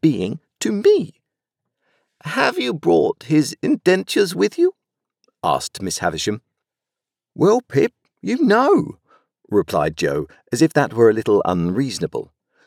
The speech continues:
"You yourself see me put 'em in my hat, and therefore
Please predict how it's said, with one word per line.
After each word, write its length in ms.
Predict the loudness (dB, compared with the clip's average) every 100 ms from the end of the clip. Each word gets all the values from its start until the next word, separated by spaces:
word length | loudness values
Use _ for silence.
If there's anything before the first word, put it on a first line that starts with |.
| _
"You 260 | -6 -4 0
yourself 680 | 2 0 0 -2 -2 -4 -6
see 220 | 0 2
me 160 | 2 0
put 260 | 0 2
'em 120 | 2
in 120 | 2 2
my 200 | 2 2
hat, 260 | 0 -2 0
and 200 | 2 2
therefore 440 | 0 2 2